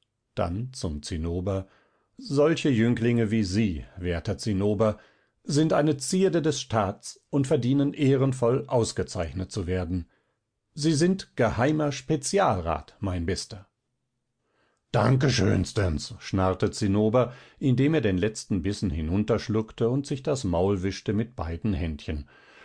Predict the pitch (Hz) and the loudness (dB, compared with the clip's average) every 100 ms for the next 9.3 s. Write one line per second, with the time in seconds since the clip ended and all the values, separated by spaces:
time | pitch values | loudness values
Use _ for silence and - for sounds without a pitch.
0 | - _ - 98 107 - 90 80 87 87 | -20 _ 0 2 4 2 2 2 0 0
1 | - 90 - - - 113 87 95 123 107 | -2 -2 -4 -8 -2 2 2 2 2 0
2 | 107 104 - 95 85 80 - 87 80 90 | 0 0 2 2 2 0 0 -2 -2 0
3 | 85 85 90 90 - 87 85 80 71 67 | 0 0 0 0 0 -2 0 -2 -2 -6
4 | - _ _ _ _ _ _ _ _ _ | -10 _ _ _ _ _ _ _ _ _
5 | _ _ _ _ _ _ _ - 98 123 | _ _ _ _ _ _ _ -8 -2 0
6 | 127 120 123 127 123 160 - - 170 147 | 0 0 2 4 2 2 -2 -2 0 4
7 | 156 170 170 - - 82 71 - 92 101 | 4 4 0 -4 -6 -4 -4 -4 -2 0
8 | 104 - 110 113 104 107 120 120 113 - | 0 0 0 2 2 2 2 2 0 2
9 | 131 147 | 2 2